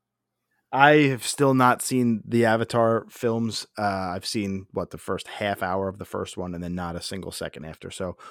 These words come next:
while this game will not be on my list or on my radar, it's, it's making some headway and people are definitely interested in it, especially from a first-person perspective. But here's my thought.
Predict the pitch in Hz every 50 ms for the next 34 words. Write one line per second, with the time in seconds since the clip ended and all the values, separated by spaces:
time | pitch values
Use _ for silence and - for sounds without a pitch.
0 | - _ _ 107 127 123 117 117 117 120 110 - - 127 120 117 113 113 113 107
1 | 107 - _ _ _ - 110 113 113 117 123 120 120 117 - 123 113 107 104 104
2 | 107 101 104 117 131 143 139 135 135 131 123 - - 110 101 95 95 98 95 95
3 | 95 101 110 113 117 120 117 113 113 113 110 - _ _ _ _ _ _ _ _
4 | _ - 123 - - - - - 151 127 - 123 123 156 202 240 - 339 320 -
5 | - 247 175 156 190 254 135 139 113 101 98 98 92 - 120 127 143 - 151 151
6 | 131 113 107 123 131 - - 135 127 120 - - 131 139 - 147 131 - - -
7 | 107 98 98 95 95 98 - - - - 143 147 - - 180 165 - 127 107 92
8 | - - - 143 160 - - - 113 101 - - 101 - 104 92 - - 110 101
9 | - - 104 95 - 107 98 113 151 220 240 196 139 143 165 - - 95 80 69